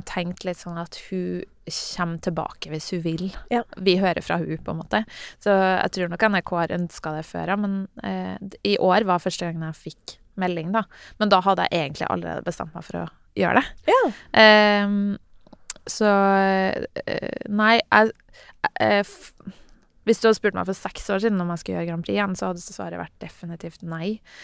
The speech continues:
Speaker 2: Fordi?
Speaker 1: Fordi jeg føler liksom at det var en så bra opplevelse, og at for meg så står det liksom en sånn, litt sånn perfekt sløyfe
Speaker 2: Mm.
Speaker 1: oppå en, eh, perfekt gaveeske, på en måte, av en opplevelse, da, som jeg har inni meg.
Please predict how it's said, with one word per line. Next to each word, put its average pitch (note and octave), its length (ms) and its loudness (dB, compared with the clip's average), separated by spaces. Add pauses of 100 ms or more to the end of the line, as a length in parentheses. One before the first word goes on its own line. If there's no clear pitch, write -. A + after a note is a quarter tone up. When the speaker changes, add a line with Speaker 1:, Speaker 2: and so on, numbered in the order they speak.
Speaker 2:
Fordi? C4 200 2 (340)
Speaker 1:
Fordi B3+ 340 4
jeg A#3+ 220 8
føler A3 320 4
liksom G3+ 220 -4
at F#3 80 -6
det G3 100 -2
var F3+ 200 2
en F3+ 80 -6
så F#3 140 -8
bra D#3 300 -4
opplevelse, E3 720 -8 (120)
og F3+ 120 2
at - 40 -18
for - 160 -2
meg F#3+ 480 2
så F#3+ 120 -10
står D#3+ 360 -4
det D#3+ 140 -8
liksom E3 180 -10
en E3 120 -10
sånn, D#3+ 220 -8 (180)
litt F#3 120 -10
sånn E3+ 220 -6
perfekt - 420 -8
sløyfe F3+ 540 -4 (640)
Speaker 2:
Mm. B3+ 220 -6
Speaker 1:
oppå G3 260 -2
en, E3+ 300 -4
eh, F3 240 -6
perfekt - 420 -8
gaveeske, E3 640 0
på - 80 -8
en F#3 80 -2
måte, G3 240 -2
av F3 240 2
en F3+ 140 -6
opplevelse, F3+ 580 -6
da, G#3+ 80 2
som - 280 -6
jeg F3 80 -6
har F3+ 180 -2
inni F3+ 260 -6
meg. G3+ 240 2